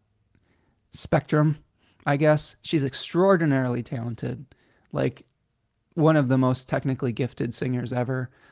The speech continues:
But yeah, I think there's a little bit of the, "Look at me and look at what I can do."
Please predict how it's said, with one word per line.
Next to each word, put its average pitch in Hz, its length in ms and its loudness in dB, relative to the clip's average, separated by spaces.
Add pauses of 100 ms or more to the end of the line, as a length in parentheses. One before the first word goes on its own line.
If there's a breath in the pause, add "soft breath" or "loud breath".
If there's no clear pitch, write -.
But 208 140 -4
yeah, 202 220 2
I 180 80 0
think 175 200 -4
there's 160 260 0
a 147 60 0
little 135 260 2
bit 127 180 -2
of 123 160 -2
the, 127 240 -2 (360 soft breath)
"Look 240 160 2
at 247 120 -4
me 302 260 -4
and 175 140 -2
look 202 120 -2
at 208 60 0
what 196 140 0
I 196 80 0
can 190 180 -6
do." 170 460 -4